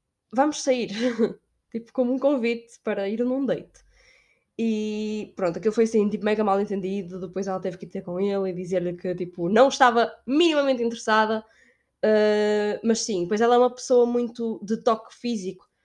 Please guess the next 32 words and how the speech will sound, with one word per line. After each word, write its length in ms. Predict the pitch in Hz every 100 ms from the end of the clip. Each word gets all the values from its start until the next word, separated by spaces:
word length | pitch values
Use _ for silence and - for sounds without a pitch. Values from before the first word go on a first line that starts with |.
| _ _ _
do 180 | 175 185
género. 640 | 220 196 190 180 165 165 _ _ _ -
Uma 140 | 214
vez 200 | 226 233
fomos 400 | - 214 214 208
ao 80 | 190
bowling 420 | 196 202 208 226 - 226
e 420 | 226 214 214 214
ela 180 | 208 208
estava, 640 | 208 220 202 196 202 202 - _ _ _ _ 202
ah, 760 | 208 202 202 196 196 190 180 - _ _ -
fo-, 160 | 208 208
fomos 280 | 254 233 -
com 180 | 208
dois 180 | 196 196
amigos 260 | 190 175 180
dela 320 | 190 240 - -
e 160 | 214
ela 140 | 220 220
estava, 240 | 220 220
tipo, 220 | - -
a, 100 | 180 _ -
a 40 |
dar 300 | 185 180 180 185
a 60 |
mão 380 | 190 190 196 202 190
a 60 |
um 100 | 185
dos 80 | 185
amigos 380 | 190 208 208 185
e 20 |
assim, 320 | 180 220 208